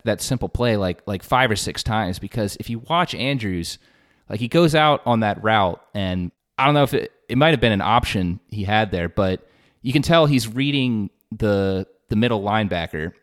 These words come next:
He sees that the linebacker's eyes are on Lamar, so he, he stops the route about five yards from the line of scrimmage, and he's kinda, you can tell he's kinda inching his way,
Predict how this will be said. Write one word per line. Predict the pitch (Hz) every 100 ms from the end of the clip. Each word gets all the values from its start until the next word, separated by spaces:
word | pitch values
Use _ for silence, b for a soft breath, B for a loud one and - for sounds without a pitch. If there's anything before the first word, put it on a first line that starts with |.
| _ _
He | 117
sees | 110 147 135
that | 117
the | 117
linebacker's | 110 113 113 104 104 95
eyes | - 107 110
are | 104
on | 98 92
Lamar, | 95 107 98 85
so | - 104 95
he, | 107 101 95 - _ _ _ _
he | 123
stops | - 131 127 -
the | 113
route | 107 110 90 76 _ _ -
about | 107 101 95 - _ _
five | - 123 107
yards | 110 104 -
from | 101
the |
line | 95 101
of | 95
scrimmage, | - 117 101
and | 110
he's | 107
kinda, | - 127 120
you | 120
can | 139
tell | 156 156
he's | 131
kinda | 147 131 -
inching | 131 135 127
his | 110 104
way, | 110 107 101 95